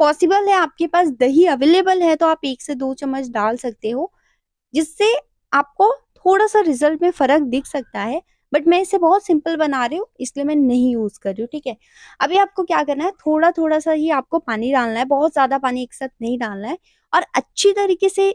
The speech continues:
इस आटे को गूंदना है, एकदम सॉफ्ट आटा लगाना है। तो जितना पानी ज़रूरत है, वो हिसाब से आप थोड़ा थोड़ा क्या करिए, पानी यहाँ पर डालिए और इसको अच्छी तरीके से गूनिए। अगर आप, again, आप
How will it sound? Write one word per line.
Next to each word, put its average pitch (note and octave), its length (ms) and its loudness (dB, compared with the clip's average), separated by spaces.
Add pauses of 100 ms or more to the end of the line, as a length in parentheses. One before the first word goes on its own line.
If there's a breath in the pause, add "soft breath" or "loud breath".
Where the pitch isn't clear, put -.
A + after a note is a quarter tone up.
(140)
इस D4+ 200 -4
आटे B3+ 300 -2
को D4+ 160 0
गूंदना A#3 400 0
है, C4+ 200 -4
एकदम D4 360 0
सॉफ्ट E4+ 540 2
आटा B3+ 260 0
लगाना G#3 380 -2
है। C#4+ 180 -4 (400)
तो E4+ 80 4
जितना C#4+ 420 2
पानी E4+ 320 4
ज़रूरत C4+ 420 -2
है, E4 80 -2
वो D#4 80 -6
हिसाब D4 360 -6
से D#4+ 60 -6
आप D4+ 120 -6 (100)
थोड़ा C4 200 -6
थोड़ा C4 260 -4
क्या A#3+ 200 -4
करिए, B3 320 -4 (640)
पानी B3 300 2
यहाँ C4 240 0
पर C4 80 0
डालिए A#3 360 -4
और A4 120 -4 (100)
इसको - 220 -4
अच्छी E4+ 260 0
तरीके E4 260 -4
से F#4 120 -2
गूनिए। G#3+ 500 -6 (460)
अगर C#4 200 2
आप, F4 240 2
again, D4 320 4
आप E4 140 0